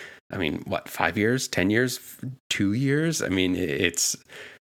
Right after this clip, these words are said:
and, and, and yeah, I mean, that's even just, like, the base technologies. Then when you start talking about, like, the, all of the follow-on implications from all these technologies, it's, I don't know. I feel like you just need to,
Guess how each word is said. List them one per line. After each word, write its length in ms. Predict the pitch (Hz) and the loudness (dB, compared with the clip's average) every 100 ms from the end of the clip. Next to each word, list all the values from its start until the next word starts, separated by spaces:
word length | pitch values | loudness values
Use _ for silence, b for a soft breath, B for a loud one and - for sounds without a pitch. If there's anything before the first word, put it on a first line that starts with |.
| _ | _
and, 180 | - 101 | -2 0
and, 300 | 92 104 - | 0 -2 -2
and 280 | 65 90 90 | -2 0 4
yeah, 140 | 107 | 6
I 80 | 87 | 6
mean, 160 | 98 92 | 4 4
that's 220 | 113 135 | 4 4
even 180 | 110 95 | 2 2
just, 240 | 101 - | 2 2
like, 160 | 85 - | 0 -2
the 60 | |
base 280 | - 123 139 | -2 0 2
technologies. 640 | - - 85 80 82 87 | 0 0 2 2 0 -2
Then 160 | 87 90 | 0 2
when 80 | 104 | 2
you 80 | |
start 220 | 92 98 - | 2 2 2
talking 260 | 98 101 | 0 2
about, 260 | 92 85 65 | 2 2 2
like, 200 | 87 - | 0 0
the, 120 | 87 | -2
all 220 | 101 98 | 2 2
of 80 | 87 | 0
the 80 | 87 | 0
follow-on 580 | - 101 98 92 90 90 | 2 2 4 4 2 2
implications 600 | 95 - - 98 123 - | -2 -2 0 2 0 0
from 160 | 110 | 0
all 120 | 107 | 2
these 200 | 110 110 | 0 0
technologies, 680 | - 110 117 117 113 120 110 | 0 0 2 2 2 0 0
it's, 380 | 92 - - - B B B B B B _ - | -2 -2 -2 -4 B B B B B B _ -2
I 120 | - | 2
don't 120 | 92 | 4
know. 220 | 90 90 - | 4 2 0
I 120 | - | -2
feel 180 | - 107 | 2 4
like 160 | 98 | 4
you 100 | 95 | 0
just 180 | 87 - | 0 0
need 140 | 101 85 | 0 2
to, 300 | 87 87 | 0 0